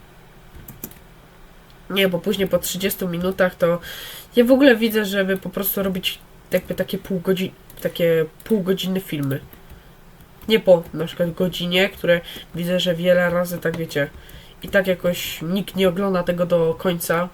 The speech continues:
bo kto by chciał patrzeć, jak ktoś gra przez całą godzinę, no, no, godzina urwana. No. I w ogóle witam nowego subskrybenta, który z-,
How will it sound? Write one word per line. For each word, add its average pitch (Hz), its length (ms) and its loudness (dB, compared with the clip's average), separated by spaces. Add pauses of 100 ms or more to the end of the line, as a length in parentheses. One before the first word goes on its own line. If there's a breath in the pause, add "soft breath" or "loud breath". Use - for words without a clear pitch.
bo - 60 -18
kto - 160 -8
by 151 140 -6
chciał 151 260 -2 (320 loud breath)
patrzeć, 175 260 -4
jak 170 100 0
ktoś 180 260 -4
gra 165 220 0
przez 175 260 -6
całą 170 260 -2
godzinę, 165 500 -2
no, 123 60 -8 (680)
no, 120 160 -12
godzina 143 380 -6
urwana. 143 500 -4 (1120 loud breath)
No. - 100 -14 (3500)
I 170 80 -6
w 175 40 2
ogóle 196 280 2
witam 220 300 2
nowego 214 280 0
subskrybenta, 220 680 2
który 170 320 -4
z-, 165 200 -8